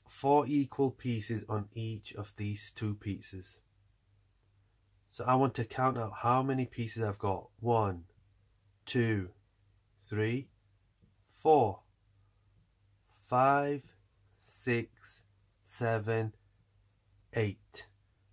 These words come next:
and nine. So I can say two and one quarter is equal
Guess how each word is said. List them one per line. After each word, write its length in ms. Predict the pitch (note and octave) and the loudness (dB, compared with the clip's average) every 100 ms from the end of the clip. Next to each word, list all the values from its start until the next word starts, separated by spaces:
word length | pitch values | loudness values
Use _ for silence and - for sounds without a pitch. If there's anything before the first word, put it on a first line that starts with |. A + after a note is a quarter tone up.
| - | -6
and 580 | A#2+ A#2 A#2+ B2 B2+ - _ _ | -2 2 2 0 -2 -6 _ _
nine. 760 | A#2 A2 G#2+ A2 G#2 G2 F#2 E2 _ _ _ - _ _ _ _ _ _ _ | -2 0 0 2 2 0 -2 -6 _ _ _ -20 _ _ _ _ _ _ _
So 220 | - D#3+ | -8 2
I 140 | - F3 | 4 4
can 220 | - C3+ | 4 -2
say 260 | A2+ A2 G#2 | 2 2 2
two 460 | - F#3 G#3+ A#3+ C4 _ _ | 0 4 6 6 2 _ _
and 220 | C#3 B2 A2 | 2 4 6
one 260 | A#2+ A#2+ | 6 4
quarter 720 | - - D3+ D#3+ D#3+ F3+ F3+ - | 2 6 10 10 6 2 2 2
is 340 | C3+ A#2+ - _ _ _ - | 0 0 -2 _ _ _ -8
equal 640 | F3 F#3+ F3+ - C3+ A#2 | -2 -2 -2 -2 0 0